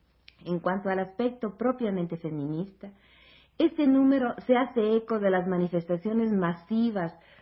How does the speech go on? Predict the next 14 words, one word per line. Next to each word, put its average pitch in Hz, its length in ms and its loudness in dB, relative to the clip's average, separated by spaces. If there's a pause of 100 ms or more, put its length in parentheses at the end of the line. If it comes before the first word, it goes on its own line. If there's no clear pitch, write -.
realizadas 190 640 2
en 165 160 -2
París 170 500 -2
durante 156 360 -6
el 147 80 -4
mes 180 200 0
de 165 120 0
junio 185 440 -2
de 151 120 -6
este 156 280 -6
año 185 440 -4
contra 170 360 -4
la 151 140 -4
violación 160 840 -2